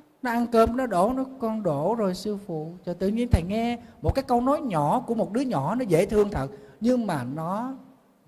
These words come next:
đưa vào trong suy nghĩ của thầy một cái triết lý rất là lớn, là dám nhìn nhận. Dám nhìn nhận sự thật. Mình không dám, nhiều khi mình không dám.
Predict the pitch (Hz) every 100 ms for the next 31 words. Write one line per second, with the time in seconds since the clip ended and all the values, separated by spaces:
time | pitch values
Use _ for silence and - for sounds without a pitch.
0 | 139 175 196 185 147 98 143 - 151 113
1 | 143 139 113 98 - 156 180 - 170 175
2 | 180 117 104 151 156 _ _ _ _ _
3 | _ _ _ _ _ - 120 143 180 208
4 | 143 117 95 95 - _ _ _ _ _
5 | _ _ - 254 311 214 175 165 180 170
6 | 170 175 - _ _ _ _ _ _ _
7 | _ _ _ _ _ _ _ _ 180 202
8 | 226 226 262 311 202 180 233 196 196 226
9 | 233 285